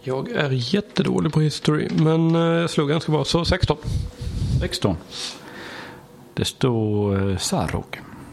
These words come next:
Speaker 1: Sarog.
Speaker 2: Och du vet att det är en, eh, högt uppsatt Fomorian.
Speaker 1: Oh no.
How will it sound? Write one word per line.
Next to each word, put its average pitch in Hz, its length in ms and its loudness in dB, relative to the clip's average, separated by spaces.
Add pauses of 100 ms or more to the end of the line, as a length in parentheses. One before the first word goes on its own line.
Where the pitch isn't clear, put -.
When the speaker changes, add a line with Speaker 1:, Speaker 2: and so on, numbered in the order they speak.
(960)
Speaker 1:
Sarog. 156 720 -2 (1040)
Speaker 2:
Och 104 220 -2 (360)
du 101 100 0
vet 110 360 0
att - 180 -4
det 101 260 2
är 101 300 2
en, 92 500 2
eh, 90 320 2 (1700)
högt - 600 -4
uppsatt 135 880 0
Fomorian. 92 760 2 (4000)
Speaker 1:
Oh 156 160 2
no. 160 400 2